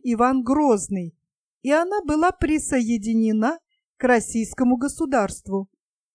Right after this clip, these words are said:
Центром современной Казани является Кремль. В него входит знаменитая башня Сююмбики, архитектурный символ Казани. Сююмбики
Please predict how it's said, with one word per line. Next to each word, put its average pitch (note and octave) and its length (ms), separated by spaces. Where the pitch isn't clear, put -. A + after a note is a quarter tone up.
Центром C4 540
современной A#3 720
Казани A#3+ 580
является C#4+ 680
Кремль. A#3 600
В G3+ 100
него C4 320
входит C#4+ 480
знаменитая A3 720
башня C4 720
Сююмбики, A3 1200
архитектурный D4 960
символ B3 580
Казани. A3 720
Сююмбики A3+ 1120